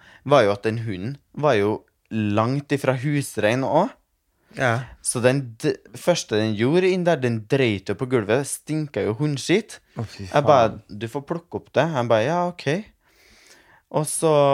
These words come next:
Speaker 1: s-, hadde jeg jo sagt dem på forhånd at, ja, OK, om vi skal ha noen hund, så er den hunden ditt ansvar. Og han sa jo, «Ja, men det er greit, det er mitt ansvar. Så du får gå ut og lufte den,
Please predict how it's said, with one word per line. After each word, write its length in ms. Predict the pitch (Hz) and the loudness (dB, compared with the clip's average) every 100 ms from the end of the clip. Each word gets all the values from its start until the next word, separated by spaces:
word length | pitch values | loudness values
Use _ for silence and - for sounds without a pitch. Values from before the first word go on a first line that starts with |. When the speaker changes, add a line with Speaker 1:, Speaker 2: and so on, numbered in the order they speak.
| 135 135 135 | 4 4 2
Speaker 1:
s-, 220 | 135 - - | 0 -6 -8
hadde 400 | - 131 139 110 | -6 0 2 2
jeg 80 | 104 | 2
jo 60 | |
sagt 180 | - 165 | 0 -2
dem 120 | 156 | -2
på 100 | 127 - | -4 0
forhånd 360 | 151 117 123 | 2 2 0
at, 280 | - 117 - - _ | -4 -6 -8 -20 _
ja, 140 | - 123 | 2 2
OK, 180 | 123 110 | 2 -2
om 140 | 107 | -2
vi 80 | 104 | -4
skal 220 | - 104 | -4 -6
ha 200 | 110 123 160 | -2 -2 0
noen 260 | 175 165 | -2 -4
hund, 300 | 131 143 143 117 - - _ | -2 -2 -4 -6 -14 -20 _
så 240 | - 117 | -2 2
er 120 | 120 | 2
den 140 | 123 113 | 0 -4
hunden 540 | 110 101 104 107 104 | -4 -6 -8 -14 -12
ditt 300 | - 120 - - | -8 -10 -10 -6
ansvar. 600 | 135 131 - 107 131 113 - - - _ _ _ _ - | -6 -4 0 2 2 -4 -14 -20 -20 _ _ _ _ -6
Og 80 | 120 | -2
han 200 | 117 110 - 104 | -2 -4 -6 -8
sa 220 | - 101 | -2 -2
jo, 120 | 143 | -2
«Ja, 220 | 110 117 147 | -2 -4 -4
men 140 | 143 | -6
det 100 | 135 | -6
er 60 | 139 | -6
greit, 140 | 165 | -8
det 60 | 139 | -8
er 40 | 117 | -8
mitt 260 | 113 - | -8 -6
ansvar. 500 | 135 127 - 95 107 - _ - - _ | -6 -6 -8 -8 -8 -12 _ -20 -20 _
Så 140 | - - _ _ - | -20 -20 _ _ -20
du 400 | - 90 110 139 | -20 -10 -4 -4
får 200 | 156 175 | -2 -4
gå 120 | 165 160 | 0 0
ut 140 | 131 147 | 0 -2
og 60 | |
lufte 300 | 147 156 - 110 | -4 -6 -6 -2
den, 300 | 143 160 | -2 -4